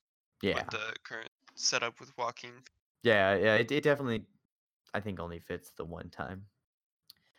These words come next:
Speaker 1: But we have, like, an, uh, there was a comic book that came out called Batman Confidential around the time of, uh, two thousand seven, two thousand eight. And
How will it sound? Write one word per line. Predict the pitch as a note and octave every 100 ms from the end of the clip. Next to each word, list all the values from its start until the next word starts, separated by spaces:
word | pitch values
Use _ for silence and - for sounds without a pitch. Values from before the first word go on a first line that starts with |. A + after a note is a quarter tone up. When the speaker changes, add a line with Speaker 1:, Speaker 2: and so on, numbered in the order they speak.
| _ _ _ _ -
Speaker 1:
But |
we | E3
have, | F#3+
like, | F#3 E3
an, | D3 C#3 A2+
uh, | A#2 A#2
there | C3
was | A#2+
a |
comic | G#2+ D#3 F3+
book | G#2+ G2+
that | G2+
came | - G2
out | F#2+ F#2
called | G2 F#2
Batman | G#2 G#2 G2+ G2
Confidential | A2 A2 G#2 F#2 G#2 - F#2+ F2 -
around | F#2+ F2+ F2+
the | F2+
time | - F#2 F2 F2 F2 F2
of, | E2+ F2 _ _ _ E2+
uh, | E2+ E2
two | A2+
thousand | G#2 F2+
seven, | - F#2+ F#2
two | F#2+
thousand | F2+ F2
eight. | F2+ F#2+ _ _ _ _ _ _ - - _ _ _ _ _ -
And | A#2 A2 G#2 G2+ F#2+ F#2